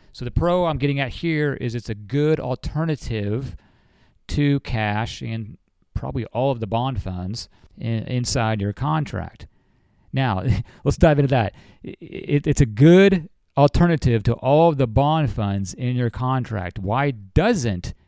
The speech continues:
your contract have better bond options to go towards. Are we putting two and two together here? If I didn't allude to this earlier, I'm alluding to it now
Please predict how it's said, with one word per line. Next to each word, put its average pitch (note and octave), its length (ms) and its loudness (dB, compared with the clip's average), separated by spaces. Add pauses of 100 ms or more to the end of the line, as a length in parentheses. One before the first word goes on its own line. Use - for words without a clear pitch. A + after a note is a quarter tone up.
(300)
your B2 240 0
contract G#2+ 840 -4 (360)
have G3 560 -4
better A#2 460 2
bond A2 440 -2
options A2 460 -4
to G#2 100 -4
go G#2+ 280 -4
towards. - 680 -8 (380)
Are - 60 -10
we G2 100 -6
putting A#2+ 320 -6
two C3 160 -2
and C3 100 -2
two D3 140 0
together D3+ 340 0
here? F#3+ 300 -4 (580)
If - 160 -8
I C3 80 -2
didn't D3 300 -2
allude A#2 280 0
to A2 80 -8
this A2 200 -4
earlier, G#2+ 480 -2 (1000)
I'm A2+ 160 -6
alluding B2+ 340 2
to - 120 6
it A#2+ 80 -4
now A#2 680 -2